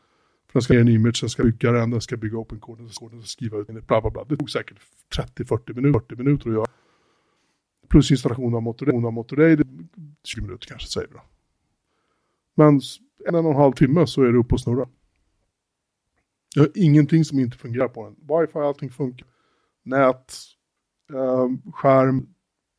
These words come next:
Bluetooth, you name it, liksom. Allt lirar på den. Så att, är det så att man sitter och tänker, "Vad kul det vore att köra Monterey", eller man sitter och tänker, "Min stackars gamla Mac", eller man tänker något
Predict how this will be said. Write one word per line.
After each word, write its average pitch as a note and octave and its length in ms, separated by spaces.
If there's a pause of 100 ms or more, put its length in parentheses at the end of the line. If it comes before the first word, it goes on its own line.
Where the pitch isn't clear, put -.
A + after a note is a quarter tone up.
Bluetooth, C3 440 (160)
you D3+ 120
name C#3+ 220
it, - 80
liksom. - 200 (240)
Allt D#3+ 180
lirar C3+ 200
på A#2+ 120
den. A#2 100 (2000)
Så C#3+ 160
att, B2+ 120 (380)
är C#3+ 160
det D#3+ 80
så D#3+ 100
att C#3+ 100
man C3 160
sitter B2+ 280
och B2 60
tänker, B2 280
"Vad B2+ 200
kul C#3+ 160
det C3 60
vore B2 160
att A2 60
köra B2 160
Monterey", B2+ 500
eller C3+ 220
man A#2+ 180
sitter - 220
och B2 60
tänker, A#2 360 (580)
"Min A#2+ 220
stackars A#2+ 500
gamla A#2+ 220
Mac", C3 200 (200)
eller C3+ 120
man B2+ 120
tänker B2 380 (340)
något D3 140